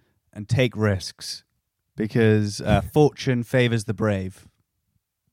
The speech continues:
Speaker 1: Obviously, uh, you know, obviously everyone
Speaker 2: Oh,
Speaker 1: who's
Speaker 2: here we
Speaker 1: listening
Speaker 2: go.
Speaker 1: to, to
Speaker 2: Here we
Speaker 1: this,
Speaker 2: go. Yeah, yeah, everyone's
Speaker 1: you
Speaker 2: listening
Speaker 1: know,
Speaker 2: to it.
Speaker 1: su-,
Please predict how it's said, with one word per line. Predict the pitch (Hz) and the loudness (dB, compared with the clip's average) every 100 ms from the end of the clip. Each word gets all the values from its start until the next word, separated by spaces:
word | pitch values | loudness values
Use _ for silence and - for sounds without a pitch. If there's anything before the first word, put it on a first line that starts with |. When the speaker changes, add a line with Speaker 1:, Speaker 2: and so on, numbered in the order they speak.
| _ _ _ _ _ 147 | _ _ _ _ _ -2
Speaker 1:
Obviously, | 190 196 202 175 | 0 2 2 2
uh, | 143 143 | -2 -2
you | 165 | 0
know, | 170 | 2
obviously | 165 190 170 | 2 2 2
everyone | 160 175 175 | 2 6 6
Speaker 2:
Oh, | |
Speaker 1:
who's | 127 | 6
Speaker 2:
here | 135 170 | 6 6
we | 180 | 8
Speaker 1:
listening | |
Speaker 2:
go. | 180 180 175 | 8 8 6
Speaker 1:
to, | 170 - | 2 2
to | |
Speaker 2:
Here | 147 | 4
we | 170 | 6
Speaker 1:
this, | 185 | 6
Speaker 2:
go. | 175 185 | 6 4
Yeah, | - 160 | 2 4
yeah, | 185 156 | 4 4
everyone's | 147 160 165 | 4 4 6
Speaker 1:
you | 170 | 6
Speaker 2:
listening | 160 | 4
Speaker 1:
know, | 104 | 4
Speaker 2:
to | 139 | 4
it. | 139 | 2
Speaker 1:
su-, | - 127 | -2 -4